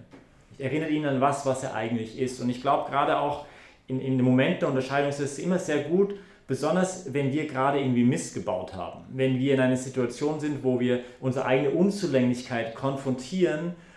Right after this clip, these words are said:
und beginnen an uns selbst zu zweifeln, ob ich gut genug bin, ob ich das jemals schaffen werde, ob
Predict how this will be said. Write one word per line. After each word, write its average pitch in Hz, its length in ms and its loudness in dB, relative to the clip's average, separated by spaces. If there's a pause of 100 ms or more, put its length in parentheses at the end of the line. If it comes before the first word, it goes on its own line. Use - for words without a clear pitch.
(160)
und 139 220 0
beginnen 170 360 4
an 143 140 0
uns 160 220 -4
selbst 156 360 2
zu 139 100 -12
zweifeln, - 880 -8 (1120)
ob - 60 -20
ich - 100 -20
gut 151 240 -2
genug 120 320 -2
bin, 92 280 -4
ob 107 160 -8
ich 120 100 -8
das 117 160 -6
jemals 123 280 -2
schaffen 143 400 -6
werde, 95 480 -8
ob 113 280 -10